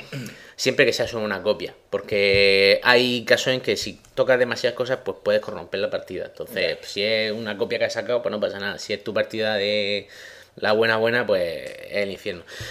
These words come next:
Speaker 2: Ya.
Speaker 1: Puedes, por ejemplo, yo eso, yo me bajé una con la cara de S V. Pues esta, este, el Gibbet Shape Editor, te permite importar la cara que tú hayas diseñado para tu personaje en otra partida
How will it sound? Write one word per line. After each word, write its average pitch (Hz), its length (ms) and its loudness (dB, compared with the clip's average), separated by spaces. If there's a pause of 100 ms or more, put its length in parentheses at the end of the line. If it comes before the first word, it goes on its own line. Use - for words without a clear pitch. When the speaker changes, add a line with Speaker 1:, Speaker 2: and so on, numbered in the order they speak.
(160)
Speaker 2:
Ya. 120 140 4
Speaker 1:
Puedes, 143 260 12
por 147 160 8
ejemplo, 165 560 4 (160)
yo 135 140 4
eso, 135 160 2
yo 120 100 4
me 135 80 2
bajé 139 220 2
una 151 420 4
con 123 160 6
la 104 100 6
cara 113 180 4
de 107 60 2
S 104 220 -2
V. 120 340 -2 (840)
Pues 110 200 2
esta, 131 500 6
este, - 320 2
el 135 180 4
Gibbet 139 680 -2
Shape 147 440 2
Editor, 151 460 2 (320)
te 117 100 0
permite 135 600 0 (320)
importar 123 720 2
la 107 260 0
cara 127 300 2
que 95 80 -4
tú 110 140 -4
hayas 113 140 0
diseñado 117 560 0
para 95 200 -4
tu 95 100 -4
personaje 98 520 -2
en 90 100 -6
otra 101 200 0
partida 170 520 -4